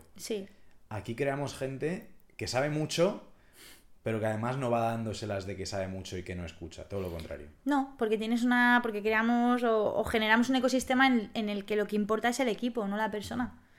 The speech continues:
Speaker 1: Entonces, al final, eh, o sea, yo, yo puedo ir, yo puedo ir muy rápido, ¿no? Si, si voy yo, eh, y quiero hacer un proyecto,
Speaker 2: Ujú.
Speaker 1: pf, yo mañana levanto algo.
Speaker 2: Claro.
Speaker 1: La cuestión es, ¿voy a llegar lejos?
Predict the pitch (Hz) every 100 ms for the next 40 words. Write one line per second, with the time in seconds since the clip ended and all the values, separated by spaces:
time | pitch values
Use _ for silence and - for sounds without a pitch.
0 | - - 220 220 220 214 226 220 226 233
1 | 247 - - - - - - - - 240
2 | 214 220 240 - 226 208 247 330 311 247
3 | 226 220 233 262 302 254 240 226 247 233
4 | 202 196 254 381 220 208 220 220 233 262
5 | 339 - 220 214 208 208 202 67 71 -
6 | 214 - 226 226 226 240 220 220 226 226
7 | 262 285 - - - - 202 220 214 226
8 | 247 240 233 220 285 208 - 98 80 -
9 | - 214 233 247 220 214 269 247 208 208
10 | 214 392 - -